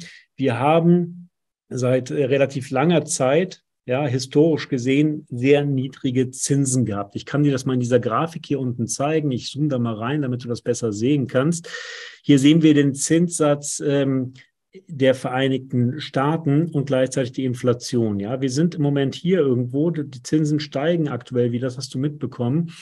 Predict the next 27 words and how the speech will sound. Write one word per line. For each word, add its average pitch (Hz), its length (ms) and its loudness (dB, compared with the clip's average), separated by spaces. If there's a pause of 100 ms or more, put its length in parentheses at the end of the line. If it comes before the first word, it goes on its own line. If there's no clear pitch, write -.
(340)
Aber 131 260 2
wenn 135 140 6
wir 160 80 4
uns 165 140 0
das 151 160 0
mal 131 120 -4
anschauen, 165 720 2 (240)
historisch 160 640 2
betrachtet, 131 840 0
guck 165 180 -6
mal 156 120 0
hier, 147 300 2
in, 160 180 -2
in 131 220 -2
den 135 160 -4
achtziger 151 460 0
Jahren 127 420 2
hatten 143 220 -2
wir 139 60 2
einen 131 120 0
Zinssatz 151 460 0
im 135 160 -4
Bereich 147 460 0
von 131 260 0
fast 139 300 -4
vierzehn 147 360 2
Prozent. 120 540 0